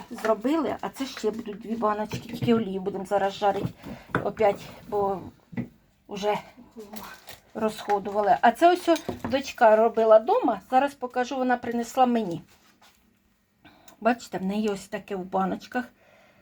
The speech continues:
Отак виходить. Отаке,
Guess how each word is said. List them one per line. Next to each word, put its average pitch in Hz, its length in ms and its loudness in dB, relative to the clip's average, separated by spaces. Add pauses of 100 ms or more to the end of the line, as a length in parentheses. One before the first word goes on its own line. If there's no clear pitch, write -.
(400)
Отак 214 380 -2
виходить. 185 680 -10 (2000)
Отаке, 240 460 0